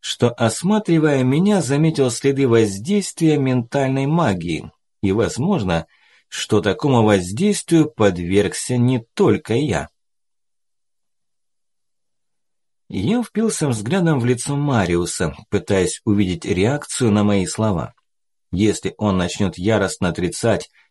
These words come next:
даже саму возможность этого, то все станет понятным. «Вот как», негромко произнес Мариус, сосредоточенно о чем-то размышляя.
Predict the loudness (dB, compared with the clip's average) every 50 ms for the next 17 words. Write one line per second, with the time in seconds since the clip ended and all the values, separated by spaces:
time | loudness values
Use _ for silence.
0 | _ -6 -4 0 2 2 2 2 0 -2 -2 -2 -2 0 2 2 2 0 0 0
1 | -2 -2 -4 -2 0 0 0 0 0 -2 -2 -2 -4 -8 -6 -2 -2 -2 0 0
2 | -2 -2 -2 -4 -6 _ _ _ _ _ _ _ _ _ _ _ -4 -2 -2 -2
3 | -4 -6 -8 -6 -2 -2 -2 -2 -4 -6 -10 -10 -4 -2 -2 0 0 -2 -2 -4
4 | _ -4 -2 0 0 2 2 2 0 -2 -4 -6 -8 -8 -8 -10 -12 -16 _ _
5 | _ _ _ _ _ _ _ _ _ _ _ _ _ _ _ _ _ _ _ _
6 | _ _ _ _ _ _ _ -8 -8 -6 -6 -6 -4 -2 0 0 0 -2 -6 -12
7 | _ -8 -4 -2 0 -2 -2 -4 -8 -12 -12 -12 -14 _ _ _ _ _ _ _
8 | _ _ _ _ -4 0 0 0 0 0 0 0 0 0 -2 -2 -4 -2 -2 -2
9 | -2 -2 -2 -2 -2 -4 -4 -4 -2 -2 0 0 2 0 0 -2 -4 -10 _ _
10 | _ _ _ -16 -10 -4 -2 -2 -2 -2 -2 -4 -2 -2 -2 -4 -2 -4 -2 -2
11 | 0 0 0 0 0 -2 -2 -2 -2 -4 -4 0 0 0 0 0 0 0 0 -2
12 | -2 -4 -6 -6 -6 -6 -6 -6 -6 -6 -8